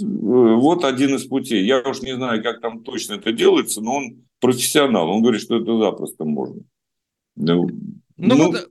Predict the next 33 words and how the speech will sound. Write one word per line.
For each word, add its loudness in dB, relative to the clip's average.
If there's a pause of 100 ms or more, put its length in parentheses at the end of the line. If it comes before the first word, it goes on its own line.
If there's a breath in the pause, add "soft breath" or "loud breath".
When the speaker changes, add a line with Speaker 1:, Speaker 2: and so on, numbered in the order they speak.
Speaker 2:
э, -10
вот, -2
вот, 0
кстати, 0
нам, 0
а, -4
а, 0
Александр -2
Баженов -4
пишет. -8
«Всё -2
же 2
просто. 2
У 2
диагностического -2
центра -2
восьмичасовой -2
рабочий -2
день -4
и -4
пять 0
экспертов, -2
например. 2
Один 0
эксперт, -2
э, 0
в -10
смену -2
может -4
проверить -2
двадцать -4
автомобилей, -2
например. 0